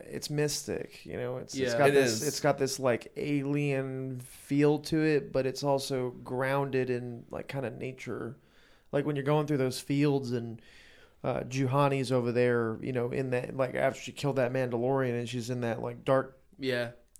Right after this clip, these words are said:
Speaker 1: that, like, Dark Force shrine, it, it just feels very mystic and foreign, and, and I enjoyed that about Dantooine.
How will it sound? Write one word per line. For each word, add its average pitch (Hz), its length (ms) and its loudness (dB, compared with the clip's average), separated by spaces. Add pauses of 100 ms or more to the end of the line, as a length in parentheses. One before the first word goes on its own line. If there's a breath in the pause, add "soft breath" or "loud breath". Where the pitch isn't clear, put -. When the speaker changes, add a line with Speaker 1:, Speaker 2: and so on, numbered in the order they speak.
(140)
Speaker 1:
that, 139 180 0
like, - 300 -6
Dark 127 240 2
Force 127 260 0
shrine, 123 600 -2
it, 110 160 -8
it 113 160 -8
just 110 260 -12
feels 120 240 -4
very 117 240 -2
mystic 117 640 -6
and 104 180 -8
foreign, 113 540 -2
and, 120 300 -12
and 117 140 -4
I 117 120 2
enjoyed 107 580 -4
that 120 200 -2
about - 260 -6
Dantooine. 117 560 -8